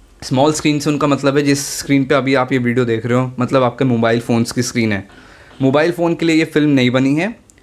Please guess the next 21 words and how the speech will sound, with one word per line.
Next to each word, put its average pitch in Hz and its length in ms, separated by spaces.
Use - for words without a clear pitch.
आपको 131 420
इस 143 200
फिल्म 139 220
को 143 340
इसके 135 320
असल 147 300
वर्जन 127 360
में, 135 180
जो 139 140
मतलब 135 320
exactly 131 500
जो 139 80
हमने 131 200
बनाया 117 400
है, 123 140
जो 127 100
हम 127 80
दिखाना 120 300
चाह 117 200
रहे 104 120
हैं, 101 120